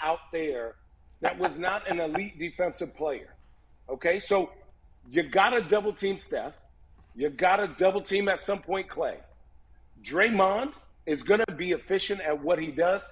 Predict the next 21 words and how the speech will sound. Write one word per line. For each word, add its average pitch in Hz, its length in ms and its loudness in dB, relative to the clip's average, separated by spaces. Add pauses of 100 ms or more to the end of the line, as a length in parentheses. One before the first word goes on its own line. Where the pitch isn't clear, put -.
(240)
and 139 180 -2
Kevin 214 340 0
Durant 185 440 0 (240)
is 175 300 2 (420)
a 151 60 -2
lot. 180 220 -6 (180)
He's 180 320 -8 (400)
who? 226 400 2 (520)
You 165 80 -12
can't 214 200 -2
say 170 140 -4
Scottie, 247 360 0
you 220 100 -6
can't 208 180 0
say 196 120 0
Jordan 190 280 0
'cause 180 160 -4
they're 180 100 -4
not 175 200 -2
seven 160 320 -6
foot. 156 260 -6